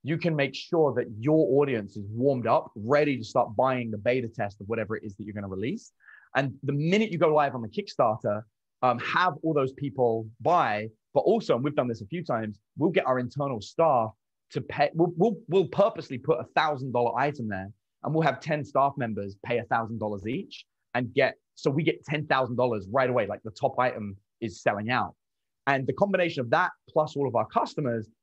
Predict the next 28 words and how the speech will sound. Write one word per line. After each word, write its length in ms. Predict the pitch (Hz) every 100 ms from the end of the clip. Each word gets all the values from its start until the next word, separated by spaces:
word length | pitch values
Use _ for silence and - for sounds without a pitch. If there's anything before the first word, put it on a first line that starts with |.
| -
drives 420 | 127 151 151 135
up 100 | 135
the 120 | 131
algorithm. 600 | 143 151 117 95 - - - _ 156
Now, 300 | 151 127 - _ _
um, 300 | 147 135 131 - _
the 160 | 139 156
whole 200 | 214 247
purpose 380 | 185 - 156
of 80 | 117
this 220 | 117 120
is 80 | 127
to 80 | 135
reach 260 | 127 170 160
out 120 | 135
to 140 | - 202
Kickstarter 440 | - 127 110 117
and 140 | 113
say, 280 | 113 123 117 - -
"Within 240 | 131 135
one 180 | 127 139
hour, 240 | 139 131 110
we 200 | 117 110
achieved 340 | 110 120 101
this 160 | 113 110
much 160 | 101
money." 200 | 123 113 62 _ _ _ _ _ -
Kickstarter, 720 | 208 - 170 135 135 113 117